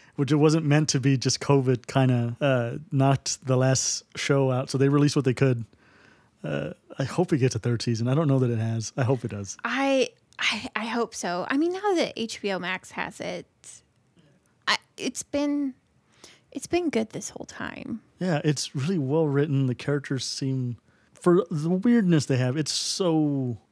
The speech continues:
Speaker 1: grounded in terms of emotional core.
Speaker 2: They're all relatable.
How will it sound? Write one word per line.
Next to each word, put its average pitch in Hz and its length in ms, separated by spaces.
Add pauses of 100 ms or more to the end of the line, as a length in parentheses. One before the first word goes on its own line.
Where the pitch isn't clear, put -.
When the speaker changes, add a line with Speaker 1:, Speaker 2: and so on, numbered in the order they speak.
(180)
Speaker 1:
grounded 143 480
in 123 120
terms 127 320
of 113 100
emotional 120 560
core. 110 420 (300)
Speaker 2:
They're 196 140
all 196 400 (1200)
relatable. 190 960